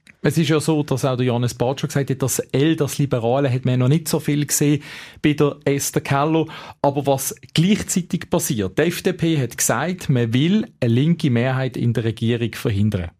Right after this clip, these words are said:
Kann ich absolut aus bürgerlicher Sicht nachvollziehen.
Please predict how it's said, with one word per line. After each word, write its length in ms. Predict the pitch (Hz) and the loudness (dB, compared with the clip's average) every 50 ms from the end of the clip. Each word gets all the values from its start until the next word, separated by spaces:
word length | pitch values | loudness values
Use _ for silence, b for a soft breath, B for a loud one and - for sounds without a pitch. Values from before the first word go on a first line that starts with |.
| _ _ - | _ _ -8
Kann 220 | - - 110 117 | -4 -2 0 0
ich 100 | 120 110 | 2 2
absolut 580 | - 127 127 - - - 123 131 175 202 - - | 0 0 -2 -2 -4 -2 0 0 0 -2 -4 -8
aus 100 | - - | -8 -4
bürgerlicher 600 | - 127 127 143 143 147 131 117 110 98 - 107 | 0 0 0 0 0 0 0 -2 -2 -2 -2 -2
Sicht 340 | - 139 147 - - - - _ | 0 0 0 -2 -4 -8 -6 _
nachvollziehen. 720 | - 110 98 107 - - - - - 107 - - 117 - 113 | 0 0 0 0 -2 -4 -6 -6 -6 -6 -4 -4 -4 -4 -4